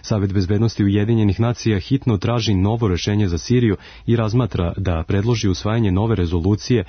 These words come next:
kojom bi se uspostavila zabrana letova iznad Alepa. Rusija je to odmah odbacila. Svetski mediji prenose da su američko-ruski odnosi zbog poslednjih dešavanja u Siriji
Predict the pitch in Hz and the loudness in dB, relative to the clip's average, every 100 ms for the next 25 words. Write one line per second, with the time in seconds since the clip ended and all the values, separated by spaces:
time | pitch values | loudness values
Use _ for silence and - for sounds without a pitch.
0 | - - - 127 131 110 - 101 90 - | -8 -20 -6 -2 0 0 0 0 0 -2
1 | 98 - 110 90 80 107 104 98 95 92 | -4 -2 -2 -2 -2 -2 0 0 0 0
2 | 90 92 90 104 95 92 92 98 92 101 | 0 -2 0 0 0 -2 0 0 0 -2
3 | 92 - 82 - - - 101 101 - 113 | -2 -4 -8 -12 -20 -4 0 0 2 0
4 | - 120 104 104 92 - 90 82 80 95 | 0 -2 0 0 -2 -2 -4 -4 -4 -4
5 | 76 - - - 98 - 90 95 110 98 | -6 -10 -16 -6 -4 -2 -2 0 2 0
6 | 87 107 110 110 110 92 87 101 92 92 | 0 0 0 0 -2 -2 -2 -2 -2 0
7 | 92 110 - - 87 101 120 - 87 87 | 0 0 -2 -2 0 0 0 -2 -2 0
8 | 113 - 113 92 82 69 92 90 120 87 | -2 -2 -4 -2 -6 -4 -6 -2 -2 -2
9 | 80 - 95 101 92 80 - 123 113 95 | -4 -4 -2 -2 -2 -4 -2 0 2 0